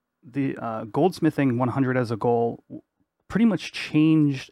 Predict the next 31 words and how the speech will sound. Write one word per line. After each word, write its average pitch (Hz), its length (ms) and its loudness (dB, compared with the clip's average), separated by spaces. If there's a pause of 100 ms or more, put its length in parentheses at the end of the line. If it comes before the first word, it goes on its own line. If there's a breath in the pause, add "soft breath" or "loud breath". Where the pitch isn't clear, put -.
It, 135 220 -6
it's 135 140 -4
an 139 80 2
entirely 170 520 2
different 139 380 -2
way 123 340 -4
to - 200 -12
approach 110 400 -8
the 107 80 -20
game. 107 340 -18 (680)
So 131 460 -4 (400)
goldsmithing, 175 480 0
first 143 180 -2
of 127 60 -4
all, 120 160 2
involves 113 240 -2
lots 113 180 -4
of 107 80 -20
gil, 101 300 -10 (320)
but 131 160 -4
also, 143 260 0
like, 143 180 -2
you 143 120 -2
can 135 140 0
get - 180 -4
lots 117 200 -4
of, 107 80 -14
like, 104 220 -14
gold 117 280 -2
ore 113 540 -2
and 110 460 -12